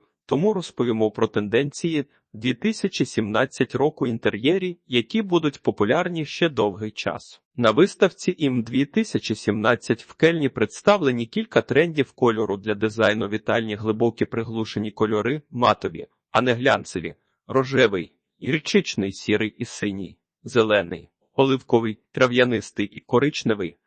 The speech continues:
елементи природи в інтер'єрі, рослини в діжках і горщиках, натуральні матеріали,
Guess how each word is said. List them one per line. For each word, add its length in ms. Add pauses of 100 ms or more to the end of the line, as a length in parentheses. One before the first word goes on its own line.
(200)
елементи 520
природи 480
в 140
інтер'єрі, 680 (260)
рослини 540
в 60
діжках 600
і 60
горщиках, 880
натуральні 600
матеріали, 640